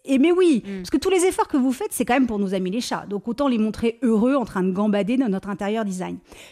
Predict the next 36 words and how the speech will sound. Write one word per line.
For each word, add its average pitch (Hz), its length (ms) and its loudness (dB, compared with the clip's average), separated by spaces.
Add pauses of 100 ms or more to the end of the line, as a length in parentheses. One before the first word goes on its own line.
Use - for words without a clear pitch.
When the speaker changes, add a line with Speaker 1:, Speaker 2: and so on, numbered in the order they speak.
Speaker 1:
Puis 240 80 -4
dans 220 80 2
le 226 60 4
même 233 100 4
ordre 233 140 2
d'idée, 294 320 2
mais 254 100 2
quelques, 214 340 -6
mettez 220 260 -2
quelques 226 320 -6
explications. 269 680 -2
Vos 220 180 -4
arbres 214 200 -4
à 254 40 -2
chat, 330 200 -4
par 277 100 -6
exemple, 269 260 2
ils 247 60 0
sont - 220 -4 (120)
plutôt 359 240 0
simples, 349 320 2
en 208 60 -2
fait. 202 260 -2
Une 240 160 4
ou 240 60 2
deux 240 120 -2
plateformes, 247 440 0
un 220 80 0
ou 220 80 -4
deux 226 120 -6
coussins. 302 400 -2 (380)
Quand 262 160 2
je 247 80 0
regarde 269 280 2
les 214 100 2
moches, 294 400 0